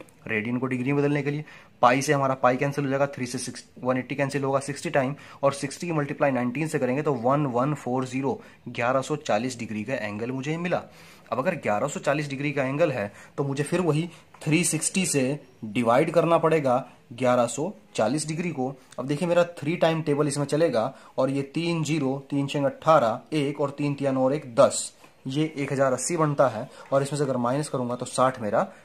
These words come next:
माइनस आता है। तो मैं टेन नाइनटीन पाई upon थ्री को लिख सकता हूँ टेन थ्री into three sixty plus sixty। ये लिखना नहीं है आपको, ये मैंने सिर्फ करके दिखाया है, ये लाइन का यूज़ आपको नहीं करना है, ये सिर्फ यहाँ पर पहले क्वेश्चन में करके बताया है, इसके अलावा आपको आगे से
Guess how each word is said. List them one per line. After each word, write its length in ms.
माइनस 380
आता 240
है। 140
तो 60
मैं 120
टेन 280
नाइनटीन 420
पाई 200
upon 280
थ्री 120
को 100
लिख 120
सकता 240
हूँ 200
टेन 240
थ्री 260
into 180
three 220
sixty 300
plus 180
sixty। 260
ये 140
लिखना 400
नहीं 240
है 60
आपको, 280
ये 120
मैंने 140
सिर्फ 320
करके 280
दिखाया 320
है, 180
ये 140
लाइन 380
का 100
यूज़ 320
आपको 300
नहीं 480
करना 300
है, 240
ये 100
सिर्फ 300
यहाँ 280
पर 140
पहले 300
क्वेश्चन 280
में 80
करके 260
बताया 300
है, 140
इसके 240
अलावा 280
आपको 180
आगे 220
से 240